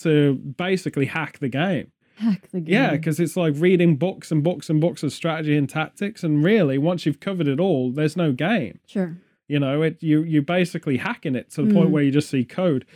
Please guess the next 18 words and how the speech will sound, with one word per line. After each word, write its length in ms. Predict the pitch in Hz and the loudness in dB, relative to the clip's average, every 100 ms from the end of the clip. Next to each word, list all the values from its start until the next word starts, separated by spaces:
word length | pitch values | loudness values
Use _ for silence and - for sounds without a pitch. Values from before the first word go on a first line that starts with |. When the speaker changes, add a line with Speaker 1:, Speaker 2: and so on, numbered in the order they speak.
| - _ - | -20 _ -6
Speaker 1:
I 120 | 196 | 0
don't 220 | 226 196 | 0 -2
play 300 | - 185 208 | -4 -2 0
games 340 | 208 214 214 214 | 2 0 0 0
like 240 | 208 - | 0 -2
that. 200 | 214 240 185 | -6 -4 0
I'm 140 | 170 | 2
gonna 200 | 175 156 | 4 2
say 280 | - 170 165 | 0 -2 0
this 180 | 151 - | -2 -2
to 40 | |
my 120 | 147 | -4
cousin 280 | 139 147 139 | -2 -2 -2
Speaker 2:
See 120 | 123 | 0
Speaker 1:
James. 200 | 117 135 160 | 0 2 2
Speaker 2:
through 200 | 247 240 | 0 0
the 100 | 240 | 0
matrix. 840 | 233 220 - 240 226 196 - - | -2 -4 -4 -4 -2 -4 -10 -4